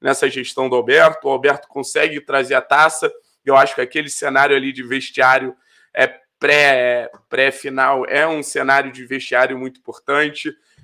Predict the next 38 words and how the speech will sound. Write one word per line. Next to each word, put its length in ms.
É, 540
consegue 340
eliminar 380
o 40
Flamengo. 760
O, 320
o, 360
o 120
Alberto 460
tem 120
um 100
atleticanismo 1040
muito 300
forte. 500
O 40
filho 280
do 80
Alberto 440
é 200
muito 260
atleticano. 680
Então, 260
são 220
fatores 560
assim 340
que, 540
que, 120
no 100
final 240
das 180
contas, 440
tudo 260
tem 180
que 80
ser 120
levado 340
em 40
consideração. 800